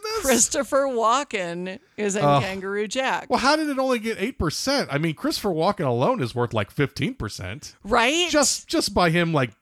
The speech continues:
Speaker 1: showing up
Speaker 2: Yeah,
Speaker 1: in the
Speaker 2: it's like
Speaker 1: movie.
Speaker 2: the Walken handicap.
Speaker 1: He could have, yeah, he could have made, like, a cameo, and it's like, "Bump it. Give the Walken bump."
Speaker 2: Just walked through and said something awkward and maybe
Speaker 1: "I'm
Speaker 2: tap
Speaker 1: Christopher
Speaker 2: dance.
Speaker 1: Walken. I'm walking through,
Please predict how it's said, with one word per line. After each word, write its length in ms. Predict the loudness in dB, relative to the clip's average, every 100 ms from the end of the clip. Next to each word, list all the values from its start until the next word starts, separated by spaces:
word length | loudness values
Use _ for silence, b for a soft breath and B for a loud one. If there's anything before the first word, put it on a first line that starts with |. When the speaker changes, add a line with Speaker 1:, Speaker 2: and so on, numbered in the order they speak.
| _
Speaker 1:
showing 400 | -6 0 0 2
up 140 | 0 2
Speaker 2:
Yeah, 140 | 2
Speaker 1:
in 40 | 2
the 40 |
Speaker 2:
it's 100 | 2
like 200 | 2 2
Speaker 1:
movie. 120 | 2 4
Speaker 2:
the 40 |
Walken 360 | 4 4 0 -2
handicap. 800 | 0 0 0 -2 -4 -4 -6 -4
Speaker 1:
He 140 | -4
could 240 | -2 0 2
have, 240 | 2 0
yeah, 100 | 0
he 140 | 0 0
could 160 | -2
have 100 | -2
made, 420 | -2 0 0 0
like, 140 | 0 0
a 100 | -2
cameo, 800 | -2 0 0 -2 -6 -8 -12 b b b
and 140 | -2
it's 120 | 0 0
like, 280 | -2 -2 0
"Bump 240 | 0 0
it. 140 | -8 -12 _ -6
Give 300 | 0 0 2
the 80 | 2
Walken 500 | 4 2 0 -6 -4
bump." 340 | -4 -4 -8 -10 _
Speaker 2:
Just 240 | -2 0
walked 440 | 2 2 2 _ -4
through 320 | 2 4 4
and 200 | 0 -8 -14 -6
said 340 | 0 2 2
something 440 | 2 0 0 -2 0
awkward 840 | 0 0 0 0 2 4 4 2
and 220 | -4 -2
maybe 260 | 0 0 2
Speaker 1:
"I'm 120 | 2
Speaker 2:
tap 60 | 4
Speaker 1:
Christopher 280 | 4 4 4
Speaker 2:
dance. 140 | 4
Speaker 1:
Walken. 500 | 6 6 4 -2 -12 -4
I'm 160 | 0 2
walking 400 | 4 2 2 -4
through, 500 | 0 2 4 2